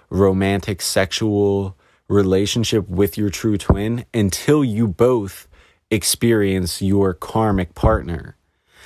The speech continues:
And so the karmic partner, if you are a millennial, ninety-nine percent of the time, again, this is going to not be a girlfriend of yours, or not going to be a boyfriend or an ex-girlfriend, not going to be your ex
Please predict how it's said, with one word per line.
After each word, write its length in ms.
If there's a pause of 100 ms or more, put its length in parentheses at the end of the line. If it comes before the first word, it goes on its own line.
(460)
And 260
so 420
the 200
karmic 560
partner, 360
if 140
you 140
are 160
a 60
millennial, 800 (320)
ninety-nine 720
percent 360
of 80
the 80
time, 240
again, 480 (420)
this 340
is 100
going 320
to 180
not 340
be 460 (260)
a 80
girlfriend 640
of 140
yours, 400
or 100
not 200
going 220
to 100
be 120
a 60
boyfriend 540
or 140
an 100
ex-girlfriend, 800
not 180
going 220
to 60
be 100
your 180
ex 500